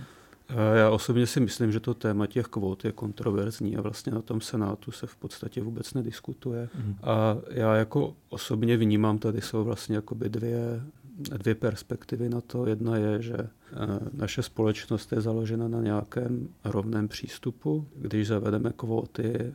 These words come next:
Speaker 1: na výsledek nějakého procesu, tak vlastně to jakoby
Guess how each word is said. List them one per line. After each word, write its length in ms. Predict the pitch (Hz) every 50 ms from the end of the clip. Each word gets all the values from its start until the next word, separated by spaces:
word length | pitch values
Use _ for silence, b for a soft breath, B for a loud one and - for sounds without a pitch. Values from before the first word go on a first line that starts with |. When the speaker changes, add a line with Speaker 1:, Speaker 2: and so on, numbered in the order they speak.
| - 180
Speaker 1:
na 200 | - 110 110 117
výsledek 720 | 107 101 113 110 - - - 110 107 110 113 110 - -
nějakého 440 | 117 113 113 110 - - 113 120 131
procesu, 800 | - 123 117 117 - - - 123 - - - 131 123 131 139 - B B B B B B B B -
tak 160 | - 113 113
vlastně 300 | 117 110 - - 120 113
to 100 | - 120
jakoby 340 | 107 - - 117 110 120